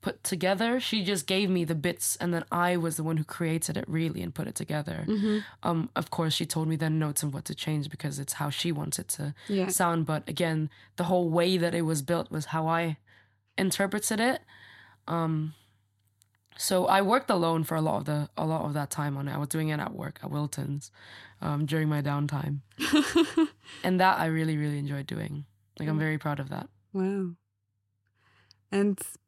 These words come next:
Speaker 2: what type of artwork interests you?
Speaker 1: Like, just in general?
Speaker 2: Yeah. What are you drawn to?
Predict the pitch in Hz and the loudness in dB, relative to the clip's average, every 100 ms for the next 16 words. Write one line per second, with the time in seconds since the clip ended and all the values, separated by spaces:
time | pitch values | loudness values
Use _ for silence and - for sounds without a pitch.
0 | _ _ - 214 240 359 220 - - _ | _ _ -4 0 2 2 2 0 -8 _
1 | - 208 - - 180 180 185 180 165 180 | 0 0 0 0 2 2 2 2 2 0
2 | - - 160 156 175 _ _ _ _ _ | -4 -4 -2 -2 -4 _ _ _ _ _
3 | - _ _ _ _ _ _ _ _ _ | -20 _ _ _ _ _ _ _ _ _
4 | _ _ - 190 185 165 180 160 160 160 | _ _ 0 2 2 2 2 0 0 0
5 | 185 240 _ _ _ - 214 240 233 180 | 0 -4 _ _ _ -6 -2 0 0 -2
6 | _ _ _ _ - 185 202 202 185 175 | _ _ _ _ -8 0 4 4 4 4
7 | 196 202 196 - 170 175 | 4 4 2 0 0 0